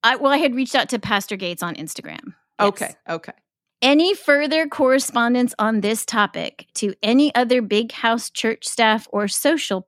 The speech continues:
Speaker 1: pages would be, as you put it, reaching out in excess. You have made your case. No further emails will be necessary. <laughs>
Speaker 2: Oh, can we say patriarchy?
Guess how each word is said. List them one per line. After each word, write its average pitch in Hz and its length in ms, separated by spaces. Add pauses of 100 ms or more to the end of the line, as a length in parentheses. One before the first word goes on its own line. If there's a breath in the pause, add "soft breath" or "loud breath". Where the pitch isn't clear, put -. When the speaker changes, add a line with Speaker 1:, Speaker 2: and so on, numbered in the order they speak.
Speaker 1:
pages 180 600
would 226 280
be, 240 260
as 214 240
you 220 160
put 190 240
it, 180 160 (400 soft breath)
reaching 247 360
out 214 220
in 208 180
excess. - 600 (400 soft breath)
You 233 180
have 202 240
made 220 320
your 302 120
case. 185 540
No 214 280
further 269 320
emails 208 640
will 180 240
be 175 160
necessary. 160 840
<laughs> - 60 (4000 loud breath)
Speaker 2:
Oh, 202 560
can 226 160
we 226 80
say 214 200
patriarchy? 190 960